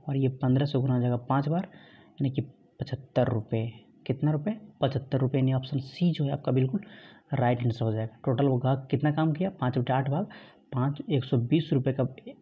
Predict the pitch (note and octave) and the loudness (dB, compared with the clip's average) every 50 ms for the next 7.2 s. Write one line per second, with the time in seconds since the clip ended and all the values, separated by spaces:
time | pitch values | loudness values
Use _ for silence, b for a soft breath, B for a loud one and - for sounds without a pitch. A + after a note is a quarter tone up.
0 | _ _ - C#3 B2+ B2 B2+ B2 A#2 B2 B2 A#2+ A#2+ A#2+ A#2 A#2 B2 B2 - B2+ | _ _ -2 0 2 2 2 0 0 2 2 2 2 2 2 0 0 0 -2 -4
1 | A#2 - A#2+ A#2 B2+ B2 A#2+ - B2 - D#3 D3+ E3+ A3 - B B B B B | -2 -2 -2 0 0 -2 -2 -2 -4 -4 -4 -4 -4 -4 -6 B B B B B
2 | B - - - A#2+ - - - - A#2+ A#2 A#2+ A2 - - A2 G#2+ G#2+ - - | B -8 -4 -4 -4 -4 -4 -2 -2 0 0 0 -2 -2 -2 -4 -4 -4 -4 -4
3 | - C3 B2 A#2 - - - - - - - A2+ - - B2 - A#2 A2+ A#2 C3+ | -2 -2 0 -2 -2 -4 -6 -6 -6 -6 -6 -6 -6 -6 -4 -2 -2 -2 -2 -4
4 | C#3+ C#3 - - C3+ B2 - - F3+ G3+ A3 - B B B B B B B B | -6 -6 -4 -4 -4 -4 -2 0 0 0 0 -2 B B B B B B B B
5 | B - B2 A2+ C3+ B2 C3 B2 A#2+ A#2 - A#2 G#2+ - - - - - - B2+ | B -4 -2 0 2 2 2 0 0 -2 -4 -6 -6 -6 -6 -8 -4 -2 0 0
6 | C3 - D#3+ D#3 D#3+ - - C3 A#2 A#2+ B2+ C3 B2+ - B2+ - - C3 B2+ - | 2 2 0 -2 -2 -4 -2 0 2 2 2 2 2 0 -2 -2 -2 -2 0 0
7 | C#3 E3 F3+ | 0 0 0